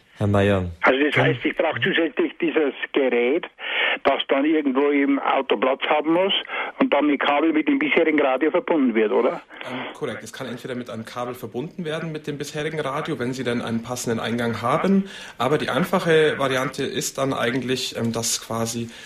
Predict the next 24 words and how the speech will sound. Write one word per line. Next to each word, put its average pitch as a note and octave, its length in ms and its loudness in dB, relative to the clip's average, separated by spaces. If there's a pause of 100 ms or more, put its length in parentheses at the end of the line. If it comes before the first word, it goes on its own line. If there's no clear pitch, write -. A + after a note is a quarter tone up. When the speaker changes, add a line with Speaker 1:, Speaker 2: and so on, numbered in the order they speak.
(120)
Speaker 3:
über B2 300 0
F - 260 -4
M B2 160 0
übertragen A2+ 720 -2
wird, D#3+ 220 0
über A#2+ 240 0
U C#3 80 -2
K A#2 260 -6
W. A#2+ 200 -2
Dieses - 300 -8
Gerät B2 500 -4
macht B2+ 280 -2
dann A#2 120 0
selber A#2 340 0
eine A2+ 300 2
Sendefrequenz D3 720 -2
auf, C3 300 0
die A#2 120 -4
nur A#2 300 4
in A2+ 120 2
Ihrem G#2 160 2
Auto D3 260 2
verfügbar C#3+ 500 -6
ist. - 300 -6